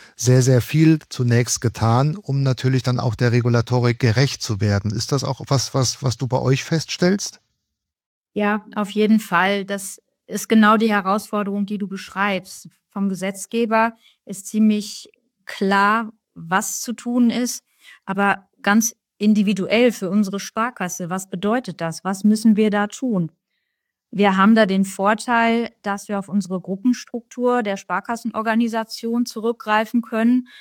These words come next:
Speaker 2: Da werden zentrale Projekte durchgeführt, die uns da Orientierung geben. Das ist sehr, sehr hilfreich. Aber dennoch müssen wir schauen, für unsere Sparkasse Marburg-Biedenkopf,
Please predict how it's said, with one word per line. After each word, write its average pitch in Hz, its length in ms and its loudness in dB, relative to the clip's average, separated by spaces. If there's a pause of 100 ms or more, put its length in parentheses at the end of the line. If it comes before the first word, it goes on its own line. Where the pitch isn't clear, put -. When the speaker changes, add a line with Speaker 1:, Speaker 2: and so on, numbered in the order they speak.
(220)
Speaker 2:
Da 185 140 -6
werden 202 280 2
zentrale 202 640 2
Projekte 208 600 -4
durchgeführt, 233 760 -2
die 208 140 0
uns 208 240 0
da 202 420 0
Orientierung 208 840 0
geben. 160 280 -6
Das 165 200 -12
ist - 320 -14
sehr, 196 220 0
sehr 202 120 2
hilfreich. 226 680 -2 (640)
Aber 190 180 0
dennoch 220 500 2
müssen 208 340 4
wir 190 140 2
schauen, 202 560 2
für 190 260 -6
unsere 214 560 2
Sparkasse 208 720 -4
Marburg-Biedenkopf, 196 1080 -2